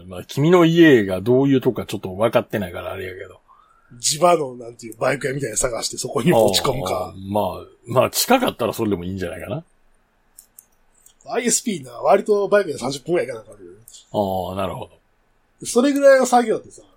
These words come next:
Speaker 2: どうなんかなと。多分、預けになるやね。
Speaker 1: うーん、なるやろな。
Speaker 2: あ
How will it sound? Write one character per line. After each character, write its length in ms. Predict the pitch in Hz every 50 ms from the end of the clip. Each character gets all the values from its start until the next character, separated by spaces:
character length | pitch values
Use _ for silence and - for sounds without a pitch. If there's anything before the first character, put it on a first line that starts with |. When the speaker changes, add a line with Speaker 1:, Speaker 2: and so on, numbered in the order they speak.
| _ -
Speaker 2:
ど 160 | 175 220 233
う 40 | 175
な 100 | 151 127
ん 40 |
か 60 | - -
な 140 | - - -
と。 80 | - - _
多 120 | - 214 226
分、 220 | 180 151 120 107 104 _ _ _ - - _ _ _ _ _ _ _ _ _ _ _ _ _ _
預 320 | - 160 175 175 190 214 -
け 280 | 240 240 233 233 233
に 100 | 220 220
な 140 | 190 - -
る 100 | - 101
や 80 | 95 90
ね。 80 | 95 92 90 - - _ _ _ _ _ _ _ - _ _ _ _ _ _ _ _ _ _ _ _ _ _ _ - -
Speaker 1:
う 20 | 139
ー 380 | 143 147 151 151 156 160 160
ん、 20 | 156
な 180 | 151 147 147 151
る 100 | 160 160
や 80 | 123
ろ 100 | 92 87
な。 120 | 95 117 117
Speaker 2:
あ 120 | 101 -